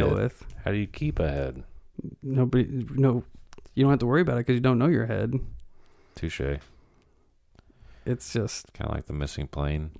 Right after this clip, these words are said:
Speaker 1: Yeah.
Speaker 2: That was
Speaker 1: M three,
Speaker 2: suspect.
Speaker 1: M H three seventy or whatever it is.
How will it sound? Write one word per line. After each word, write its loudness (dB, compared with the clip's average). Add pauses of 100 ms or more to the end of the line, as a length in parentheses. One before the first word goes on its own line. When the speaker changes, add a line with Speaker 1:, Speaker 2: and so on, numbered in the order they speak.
(760)
Speaker 1:
Yeah. 0 (1000)
Speaker 2:
That -6
was -8
Speaker 1:
M 2 (100)
three, -4
Speaker 2:
suspect. 0
Speaker 1:
M 0
H -2
three -6
seventy -4
or -2
whatever 0
it 0
is. 2